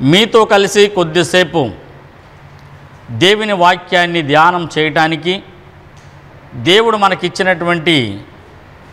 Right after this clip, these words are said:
తన మహాకృపను బట్టి ఎంతైనా దేవునికి మనం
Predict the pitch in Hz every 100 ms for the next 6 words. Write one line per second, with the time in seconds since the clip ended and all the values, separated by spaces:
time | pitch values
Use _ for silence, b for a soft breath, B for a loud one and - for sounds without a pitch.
0 | - 156 160 156 143 151 208 247 240 185
1 | 190 185 170 151 175 131 104 - - -
2 | - - - - - - - - 135 180
3 | 175 196 196 185 151 170 175 170 170 165
4 | 160 143 107